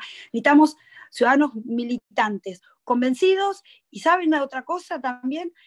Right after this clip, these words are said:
que estén fuertes con sus papeles. O sea, ¿qué es lo que quiero decir? Es que los valores no solamente los tenemos que predicar, sino que los tenemos que llevar en nuestra vida, porque, ¿saben algo?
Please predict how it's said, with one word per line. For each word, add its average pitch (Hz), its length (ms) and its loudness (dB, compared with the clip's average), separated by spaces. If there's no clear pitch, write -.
que 277 80 -8
estén 311 200 -6
fuertes 349 360 -6
con 285 120 -2
sus 254 180 -12
papeles. 202 600 -8
O 233 100 -8
sea, 226 380 -4
¿qué 349 120 -2
es 381 60 4
lo 339 100 0
que 269 120 -10
quiero 277 240 -2
decir? 302 420 -6
Es 262 140 -2
que 269 120 0
los 262 140 2
valores 277 520 0
no 269 120 -2
solamente 277 460 -6
los 262 120 -8
tenemos 269 360 -4
que 285 100 -10
predicar, 233 520 -8
sino 269 300 -6
que 330 80 -10
los 285 160 -4
tenemos 254 320 -6
que 277 100 -10
llevar 254 320 -4
en 277 80 2
nuestra 240 460 -4
vida, 202 340 -8
porque, 311 580 0
¿saben 311 360 -2
algo? 320 480 -4